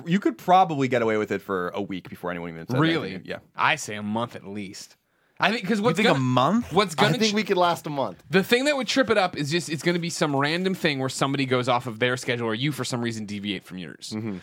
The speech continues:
Speaker 2: 'Cause if it's just you, you figure you go there in the morning. I, I mean, I say there in the morning, whatever. Your schedule is that at six A M, right? You go over to the Southwest side and you sit down and you get your coffee and you, you bagel and you sit there and you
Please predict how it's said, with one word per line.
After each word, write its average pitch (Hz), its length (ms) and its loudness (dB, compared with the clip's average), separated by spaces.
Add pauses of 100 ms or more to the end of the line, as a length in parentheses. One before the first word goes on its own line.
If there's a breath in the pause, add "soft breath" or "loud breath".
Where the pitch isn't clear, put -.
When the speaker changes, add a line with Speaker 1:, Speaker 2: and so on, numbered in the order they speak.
(100)
Speaker 2:
'Cause 165 140 -2
if 180 120 2
it's 165 140 0
just 214 300 -2
you, 180 100 -2
you 185 160 0
figure 190 220 0
you 160 200 0
go 156 360 2
there 156 240 0
in 156 80 -4
the 151 60 -2
morning. 120 480 -2 (440 soft breath)
I, 131 140 2
I 165 120 2
mean, 151 160 0
I 151 60 2
say 147 160 -2
there 127 100 0
in 127 60 0
the 123 60 -2
morning, 113 260 -2
whatever. 107 280 -2
Your 147 180 2
schedule 180 380 2
is 151 100 0
that 131 120 0
at 131 80 -4
six - 240 -4
A 151 40 4
M, 131 320 -2
right? 120 240 2
You 120 180 -4
go 123 300 2
over 117 220 -2
to 110 380 -2 (420 soft breath)
the 120 140 0
Southwest 127 520 0
side 104 260 0
and 104 120 -6
you 107 60 -4
sit - 300 -2
down 98 520 -4
and 107 180 -4
you 107 120 -8
get 117 100 -2
your 113 60 -14
coffee 107 380 -2
and 98 100 -8
you, 101 200 -8
you 107 160 -6
bagel 101 300 -2
and 104 80 -6
you 110 40 -8
sit 147 200 -2
there 135 100 2
and 123 120 -4
you 110 200 -4